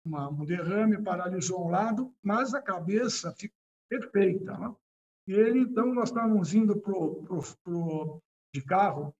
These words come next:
pro, pro escritório, e ele falou, "Olha, eu tô com uma questão aqui pra gente ver." Então, o sujeito comprou mil cabeças de gado, e, e a, essa fazenda tinha Nelore e um outro gado,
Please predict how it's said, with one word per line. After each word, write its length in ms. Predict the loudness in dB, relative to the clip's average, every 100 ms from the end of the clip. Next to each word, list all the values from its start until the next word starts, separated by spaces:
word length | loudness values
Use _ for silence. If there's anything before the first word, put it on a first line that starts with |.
| _ _ _ -10
pro, 260 | -6 -4
pro 140 | -2 -4
escritório, 760 | 0 0 2 2 2 2 -2 -14 _ _ _
e 60 | -4
ele 120 | -2
falou, 240 | 2 4 6
"Olha, 160 | 4
eu 60 | 2
tô 140 | -4
com 60 | 0
uma 140 | 0
questão 540 | 2 0 0 0 2 2
aqui 320 | 0 -2 -2
pra 220 | -2 -4
gente 360 | -2 -4 -4 -10
ver." 460 | -4 -4 -4 -6 -8 _ _ _ _
Então, 180 | -6 -4
o 20 |
sujeito 460 | -2 0 0 -4
comprou 420 | -2 -2 -2 -2 2
mil 240 | 2 2
cabeças 640 | -2 -2 -2 -4 -4 -6
de 140 | -6 -4
gado, 520 | -2 -2 -4 -6 -10 _ _ _ _ _ _ _ -12
e, 760 | -10 -8 -8 -8 -6 -8 -8 -16 _ _ _ _ -4
e 220 | 0 0 -2
a, 240 | -2 -2 0 0
essa 240 | 0 -2
fazenda 640 | 0 -2 0 -2 0 0
tinha 320 | -2 -4 0 2
Nelore 640 | 4 2 4 2 4 2
e 100 | 2
um 100 | 2
outro 340 | 0 0 0
gado, 460 | 0 0 0 -2 -8